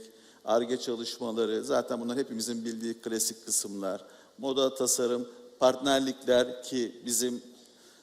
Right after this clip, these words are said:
Ralph Lauren markasıyla yaptığımız, hatta sadece bizim de değil, biz ve diğer tüm paydaşların. Çünkü artık rekabetler firmalarla firmalar arasında, markalarla markalar arasında olmuyor.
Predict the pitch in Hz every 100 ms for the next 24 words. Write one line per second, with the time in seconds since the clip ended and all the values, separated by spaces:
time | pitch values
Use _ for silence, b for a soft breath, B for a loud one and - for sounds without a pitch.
0 | - 113 113 131 131 117 113 110 117 -
1 | 117 110 110 - 113 110 110 - 110 120
2 | 113 123 123 127 113 120 160 165 127 107
3 | 101 85 90 131 175 143 143 131 131 127
4 | 123 - 139 - 113 104 101 90 - 90
5 | 82 - 127 123 131 127 127 127 - B
6 | B - 120 139 131 147 - 147 135 -
7 | 139 131 135 135 135 131 135 135 131 -
8 | 131 127 127 127 135 131 127 127 120 -
9 | 123 123 120 131 123 - 147 113 78